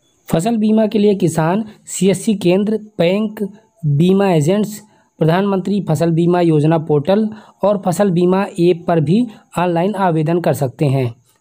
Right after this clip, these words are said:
साथ ही इसके क्लेम के लिए, सूचना शिकायत के लिए बीमा कंपनी के टोल फ्री नंबर, बीमा कंपनियों के ब्लॉक तथा जिला स्तरीय कार्यालय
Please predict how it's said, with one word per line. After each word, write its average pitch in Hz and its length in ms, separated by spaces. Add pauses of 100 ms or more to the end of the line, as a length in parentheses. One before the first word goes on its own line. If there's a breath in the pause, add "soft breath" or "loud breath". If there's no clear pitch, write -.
(300)
साथ 196 200
ही 220 240
इसके 185 240
क्लेम 185 380
के 190 120
लिए, 190 300 (220 loud breath)
सूचना 180 460
शिकायत 165 540
के 180 80
लिए 190 520 (440)
बीमा 196 360
कंपनी 170 380
के 170 140
टोल 165 260
फ्री 190 200
नंबर, 185 380 (340 loud breath)
बीमा 185 400
कंपनियों 156 460
के 156 100
ब्लॉक 165 340 (120)
तथा 151 160
जिला 156 320
स्तरीय 175 400
कार्यालय 156 520